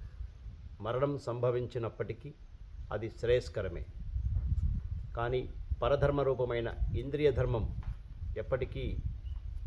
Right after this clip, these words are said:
భయావహమే. ఎందుకంటే ప్రాణానికుండే చంచలగతి భగవత్ప్రాప్తికి అడ్డంకులేర్పరుస్తుంది. ఇందువల్లే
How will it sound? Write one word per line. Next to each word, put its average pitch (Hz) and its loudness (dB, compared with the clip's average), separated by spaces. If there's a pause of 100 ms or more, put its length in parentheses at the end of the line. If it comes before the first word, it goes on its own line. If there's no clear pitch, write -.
(560)
భయావహమే. 113 2 (1300)
ఎందుకంటే 127 2 (1120)
ప్రాణానికుండే 127 2
చంచలగతి 120 2 (1120)
భగవత్ప్రాప్తికి 120 2
అడ్డంకులేర్పరుస్తుంది. 107 0 (1300)
ఇందువల్లే 131 6